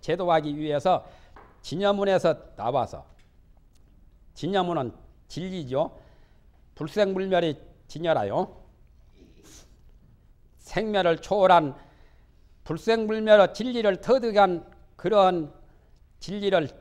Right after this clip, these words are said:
진여문이라고 합니다. 그러니까 성인들은 진여문의 진리를, 진여문을 통과해서 진리를 터득했지만은 중생을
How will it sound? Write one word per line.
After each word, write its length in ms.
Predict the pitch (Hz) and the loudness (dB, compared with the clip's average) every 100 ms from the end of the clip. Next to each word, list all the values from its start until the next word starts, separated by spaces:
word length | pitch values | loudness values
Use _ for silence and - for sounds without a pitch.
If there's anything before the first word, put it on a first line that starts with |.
| - | -16
진여문이라고 640 | - 220 226 196 185 156 135 | -10 -4 -2 -2 0 0 0
합니다. 560 | 151 139 156 202 - - - - - - _ - - _ - - - - - - - _ _ - _ _ _ _ _ - | -2 4 8 8 6 -20 -20 -20 -20 -20 _ -20 -20 _ -20 -20 -20 -20 -20 -20 -20 _ _ -20 _ _ _ _ _ -12
그러니까 640 | - 226 208 185 170 - - - - _ _ | -2 2 4 4 4 2 -20 -20 -20 _ _
성인들은 1000 | - 226 262 254 220 214 240 226 202 143 - - - _ | -2 0 2 2 6 10 12 12 10 6 -6 -18 -20 _
진여문의 760 | - 147 208 220 214 220 226 208 | -14 -6 2 4 4 2 -2 -4
진리를, 680 | - 247 240 220 196 113 - - - | -4 -6 2 4 4 2 -8 -20 -12
진여문을 800 | 220 233 220 214 208 170 - - - - - _ - _ _ _ | -4 0 2 6 6 6 -4 -20 -20 -20 -20 _ -20 _ _ _
통과해서 760 | - 214 202 170 170 156 104 - - - _ - | -8 -2 4 6 4 2 -2 -4 -20 -20 _ -20
진리를 540 | - 196 208 196 175 | -12 -8 -2 0 0
터득했지만은 1080 | - 226 208 - 185 - 196 185 214 247 214 - - - - | 0 -2 -2 0 -2 -2 -2 2 2 2 -2 -14 -20 -20 -10
중생을 520 | 175 208 196 185 | -6 2 2 2